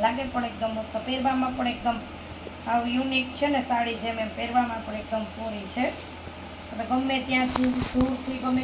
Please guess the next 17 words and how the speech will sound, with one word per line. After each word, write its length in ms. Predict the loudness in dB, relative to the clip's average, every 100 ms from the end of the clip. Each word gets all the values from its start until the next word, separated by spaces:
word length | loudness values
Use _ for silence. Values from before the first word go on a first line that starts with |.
| 0
ત્યાંથી 280 | -2 0 0
વ્લોગ 180 | 0 0
જોતા 300 | -4 0 0 2
હોય 140 | 0 -2
તમે 180 | -4 -4
મારી 200 | -4 -4 -6
ચેનલને 340 | -6 -4 -4 -4
લાઈક, 180 | -4 -4
શેર, 140 | -6 -4
સબસ્ક્રાઇબ 380 | -6 -4 -2 -2 -2
કરતા 320 | -4 -2 -2
રહેજો. 300 | -2 0 0 0 -4 -12 -12 -10 -4
દરરોજના 600 | -2 0 0 0 0 0 0
વીડિયા 440 | 0 2 2 2
સાડીના 460 | 0 0 0 0 0
જ 20 | 0
આવશે, 320 | -2 -2